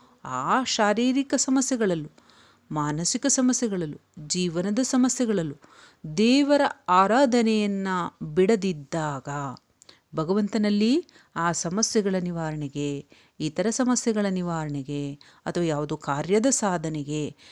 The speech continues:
ಭಗವಂತನನ್ನ ಪ್ರಾರ್ಥನೆಯನ್ನ ಮಾಡುವಾಗ ಆ ಜೀವಕ್ಕೆ ಅಧಿಕವಾಗಿ ಸ್ವಪ್ನಗಳು ಅಥವಾ ಸ್ವಪ್ನವೇ ಬರೋದಿಲ್ಲ. ಇಂತಹ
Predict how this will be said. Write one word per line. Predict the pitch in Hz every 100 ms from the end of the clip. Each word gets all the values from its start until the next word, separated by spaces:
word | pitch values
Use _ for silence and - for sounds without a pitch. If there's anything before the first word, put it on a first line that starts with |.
| - -
ಭಗವಂತನನ್ನ | 175 233 254 214 196 180 170
ಪ್ರಾರ್ಥನೆಯನ್ನ | 156 - 175 226 - - 190 180 170 165 160
ಮಾಡುವಾಗ | 160 156 151 147 147 139 127 147 143 135 _ - - -
ಆ | 139 147
ಜೀವಕ್ಕೆ | 147 165 151 147 - 185 311 - _ _ -
ಅಧಿಕವಾಗಿ | 151 226 - 190 170 160 151 147 -
ಸ್ವಪ್ನಗಳು | - - 226 233 233 254 285 _ _ -
ಅಥವಾ | 160 151 151
ಸ್ವಪ್ನವೇ | 147 - 214 - 247 254 294
ಬರೋದಿಲ್ಲ. | 254 190 175 139 143 123 _ _ _ _ _
ಇಂತಹ | 190 214 247 180